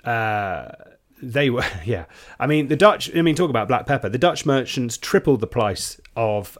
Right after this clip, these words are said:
uh, the black pepper in the sixteen hundreds, and in response, uh, the British founded the East India Company.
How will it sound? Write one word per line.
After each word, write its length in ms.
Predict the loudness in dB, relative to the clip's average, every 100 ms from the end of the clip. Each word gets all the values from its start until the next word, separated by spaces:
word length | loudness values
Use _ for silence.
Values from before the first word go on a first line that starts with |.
| -6
uh, 380 | -4 -4 -6
the 100 | -8 -10 -4
black 240 | -4 -2
pepper 220 | -4 -4
in 60 | -4
the 60 | -6
sixteen 380 | -8 -6 -4
hundreds, 480 | -2 -2 -4 -8 -14 -18 -20 -20 -18 -2
and 200 | 0 0
in 160 | 2 2
response, 760 | 2 0 2 2 2 -8 -10 -14 _ _ -8
uh, 220 | -2 -2
the 100 | 0
British 380 | 2 2 2 -2
founded 360 | 0 2 2 0
the 200 | -2 0
East 220 | -2 0
India 400 | 2 4 2 0
Company. 460 | -2 -8 -8 -12